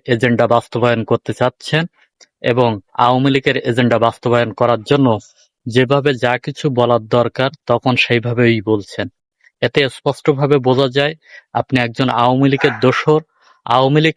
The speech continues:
চলে গিয়েছে, কিন্তু বিএনপির ভিতর কিছু আওয়ামী লীগ মার্কা নেতা কর্মী আছে, যেমন তার ভিতর অন্যতম ফজলুর রহমান। তিনি বিভিন্ন সময় রাজাকার, আলবদর, শামসুর এরকমভাবে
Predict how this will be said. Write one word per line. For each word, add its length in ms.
চলে 240
গিয়েছে, 500
কিন্তু 300
বিএনপির 500
ভিতর 300
কিছু 300
আওয়ামী 400
লীগ 160
মার্কা 380
নেতা 340
কর্মী 320
আছে, 320
যেমন 340
তার 260
ভিতর 260
অন্যতম 520
ফজলুর 480
রহমান। 300
তিনি 160
বিভিন্ন 420
সময় 380
রাজাকার, 580
আলবদর, 600
শামসুর 580
এরকমভাবে 600